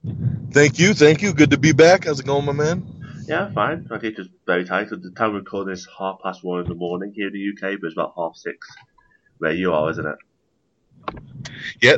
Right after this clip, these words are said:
Speaker 1: it's about six thirty right now.
Speaker 2: All right, and, um, we are continuing our podcast series in Undertaker Streak, and this time he is facing Triple H, um, yet again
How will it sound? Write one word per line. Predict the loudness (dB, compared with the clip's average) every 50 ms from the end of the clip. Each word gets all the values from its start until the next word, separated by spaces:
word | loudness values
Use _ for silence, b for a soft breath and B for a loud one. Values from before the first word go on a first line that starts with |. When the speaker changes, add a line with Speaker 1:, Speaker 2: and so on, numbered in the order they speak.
| 4
Speaker 1:
it's | 0 -8 -10 -8 -6
about | -2 0 0 0 0
six | 2 2 2 2 2 4
thirty | 4 4 4 4 2
right | 0 0 0 -2 -2
now. | -2 -2 -2 -2 -4 -4 B B B B B B B -12
Speaker 2:
All | -8
right, | -8 -8 -6 -2
and, | -2 -2 0 0
um, | 0 0 0 -2 -6 -10 -16 -8 -4
we | -4 -2 0
are | 0 -2 -2 -4
continuing | -6 -10 -12 -12 -8 -4 -4 -2 -2 -2 -4 -6 -6
our | -8 -8 -4 -2 0 0 2 2 2 2 0 0 -2 -4 -10 _ _ _ _ _ _ _ _ _ _ -14 -4
podcast | -2 -2 0 0 -2 -2 -4 -6 -6
series | -6 -8 -8 -8 -8
in | -8 -8
Undertaker | -8 -8 -8 -10 -12 -12
Streak, | -12 -12 -10 -8 -8 -8 -10 _ _ _ _ _ _ _ _ _ _ _ _ _ -12 -8
and | -6 -6 -6 -6 -8 -10
this | -12 -10
time | -8 -8 -6 -6 -6 -6
he | -6 -6
is | -6 -6
facing | -8 -8 -8 -8 -8 -10 -12 -12 -12 -16 -14
Triple | -12 -10 -10 -8 -8 -6 -4
H, | -4 -4 -4 -6 -10 -18 -20 -20 _ _ _ _ _ _ _ _ _ _ -10
um, | -6 -4 -4 -4 -4 -4 -6
yet | -6 -4 -4 -4 -4 -4
again | -4 -2 0 0 0 -2 -4 -8